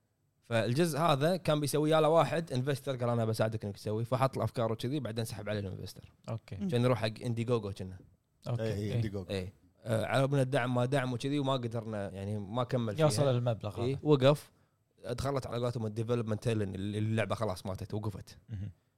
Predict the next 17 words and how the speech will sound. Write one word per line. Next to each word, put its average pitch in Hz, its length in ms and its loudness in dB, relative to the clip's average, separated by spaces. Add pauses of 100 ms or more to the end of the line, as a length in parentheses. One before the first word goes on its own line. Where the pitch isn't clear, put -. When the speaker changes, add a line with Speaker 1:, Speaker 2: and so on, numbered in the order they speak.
(460)
Speaker 1:
بعدين 131 380 0
كان 131 240 0
يتي، 127 480 2
آه، 110 120 -2 (720)
مايكروسوفت، 104 160 -6
Speaker 2:
إكس 123 200 2
بوكس. 123 220 2
Speaker 1:
مايكروسوفت 113 420 -4
إكس 101 140 -8
بوكس، 117 320 -6
وشروا 104 580 -2
الاستوديو 104 540 -6 (500)
ورد 117 260 -4
كملها. 101 420 -6 (320)
خمسة 113 280 -4
عشر 120 100 -4
سنة. 104 200 -6